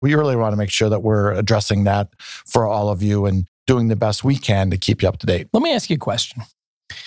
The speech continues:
Speaker 2: How well have we evolved as travelers? And I say that with this in mind. Was it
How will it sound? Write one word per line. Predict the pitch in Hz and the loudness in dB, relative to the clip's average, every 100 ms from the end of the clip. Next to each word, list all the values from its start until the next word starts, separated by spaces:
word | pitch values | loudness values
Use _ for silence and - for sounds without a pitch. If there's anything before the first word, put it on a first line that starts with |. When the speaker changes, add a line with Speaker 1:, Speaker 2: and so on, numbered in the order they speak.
| - - - - | -18 -20 -14 -6
Speaker 2:
How | - 240 302 | 0 2 2
well | 254 151 147 143 139 139 139 _ - | 2 2 2 2 0 -2 -6 _ -4
have | 139 117 | -2 0
we | 151 147 | 2 2
evolved | 107 123 120 117 113 110 - - | 2 2 2 0 -2 -6 -12 -6
as | 117 | -4
travelers? | - 123 107 110 117 - _ _ _ _ _ _ _ _ - | -2 -2 -2 -6 -6 -6 _ _ _ _ _ _ _ _ -2
And | 139 | -2
I | |
say | - 233 226 | 2 0 2
that | 196 185 - | 0 0 -2
with | 143 - | -4 -2
this | 151 - | -4 0
in | 135 | 0
mind. | 123 104 98 113 - _ _ _ _ _ _ _ | 0 -4 -8 -12 -16 _ _ _ _ _ _ _
Was | - 123 | -6 -4
it | 127 | -4